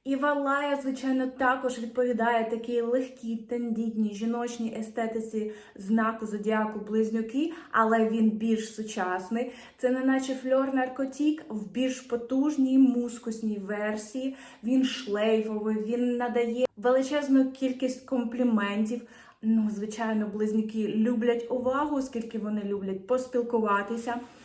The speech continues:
І цей аромат буде привертати цю увагу, буде до вас привертати людей, які захочуть з вами поспілкуватись на тему парфумерії.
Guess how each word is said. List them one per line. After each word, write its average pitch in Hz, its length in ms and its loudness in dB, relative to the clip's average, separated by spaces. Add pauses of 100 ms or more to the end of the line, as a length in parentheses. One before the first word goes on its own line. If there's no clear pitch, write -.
(480)
І 262 240 4 (220)
цей 262 260 0
аромат 247 500 -2
буде 226 200 -4
привертати 254 720 -2
цю 240 300 -4
увагу, 226 500 -2 (160)
буде 220 280 2
до 208 120 -4
вас 208 360 -8 (300)
привертати 262 640 0
людей, 220 560 0
які 220 160 -2
захочуть 226 460 -4
з 208 40 -10
вами 214 280 -2
поспілкуватись 220 840 -4
на 208 220 -2
тему 226 300 0
парфумерії. 214 920 -6